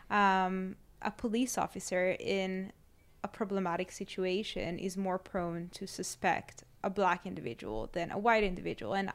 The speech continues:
I mean, I don't think it's just a crazy thought that I have. If you look at the numbers, more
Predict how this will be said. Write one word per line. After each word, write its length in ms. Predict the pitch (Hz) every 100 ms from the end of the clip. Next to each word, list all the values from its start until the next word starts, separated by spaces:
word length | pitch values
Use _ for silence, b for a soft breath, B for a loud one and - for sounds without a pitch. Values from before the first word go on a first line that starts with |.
| - - b b b -
I 80 | 233
mean, 140 | 233
I 120 | 226
don't 240 | 240 254 247
think 240 | 214 202
it's 320 | 190 - - -
just 200 | 190 -
a 40 |
crazy 580 | 190 - 196 190 190 170
thought 300 | - 196 175
that 100 | 170
I 80 | 175
have. 320 | 190 294 208
If 180 | 175 -
you 60 |
look 240 | 180 190 190
at 60 |
the 80 | 180
numbers, 580 | 175 180 180 170 180 -
more 400 | 208 202 190 190